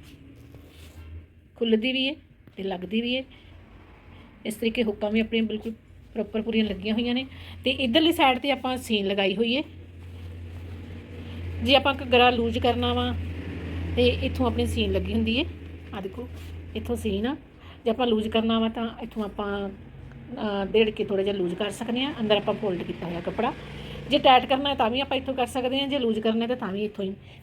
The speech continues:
ਕਰ ਸਕਦੇ ਹਾਂ ਆਪਾਂ, ਜੇ ਕਮਰ ਕਿਸੇ ਦੀ ਵੱਧ ਹੋਵੇ ਜਾਂ ਘੱਟ ਹੋਵੇ। ਇਸ ਤਰੀਕੇ ਆਪਣਾ ਘੱਗਰਾ ਜਿਹੜਾ ਵਾ ਪੂਰਾ ਹੁਣ ਕੰਪਲੀਟ ਹੋ ਗਿਆ ਵਾ। ਤੁਹਾਨੂੰ ਵੀਡੀਓ ਕਿਵੇਂ ਦੀ ਲੱਗੀ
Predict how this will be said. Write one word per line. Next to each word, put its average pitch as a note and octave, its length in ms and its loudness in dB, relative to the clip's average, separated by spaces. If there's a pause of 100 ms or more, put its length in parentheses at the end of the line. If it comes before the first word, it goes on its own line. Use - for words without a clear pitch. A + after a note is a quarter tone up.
ਕਰ G3+ 120 0
ਸਕਦੇ F#3 340 0
ਹਾਂ F#3 80 -4
ਆਪਾਂ, A3+ 180 -4 (120)
ਜੇ G#3 120 2
ਕਮਰ G3+ 260 2
ਕਿਸੇ G#3 200 -2
ਦੀ F#3+ 80 2
ਵੱਧ F#3 240 0
ਹੋਵੇ A3 200 2
ਜਾਂ F#3+ 140 -2 (100)
ਘੱਟ F#3 160 -8
ਹੋਵੇ। A3 240 0 (500)
ਇਸ G#3+ 120 -2
ਤਰੀਕੇ G3+ 320 -4
ਆਪਣਾ G3+ 360 -2 (960)
ਘੱਗਰਾ G3+ 260 4
ਜਿਹੜਾ G3 220 2
ਵਾ A#3 120 -2 (1000)
ਪੂਰਾ G#3 220 2
ਹੁਣ G#3+ 180 -2 (540)
ਕੰਪਲੀਟ F#3 400 -4
ਹੋ - 200 -14
ਗਿਆ - 100 -14
ਵਾ। - 100 -18 (1700)
ਤੁਹਾਨੂੰ A#3+ 240 6
ਵੀਡੀਓ A#3 240 2
ਕਿਵੇਂ A#3+ 240 0
ਦੀ A#3+ 60 0
ਲੱਗੀ B3 340 0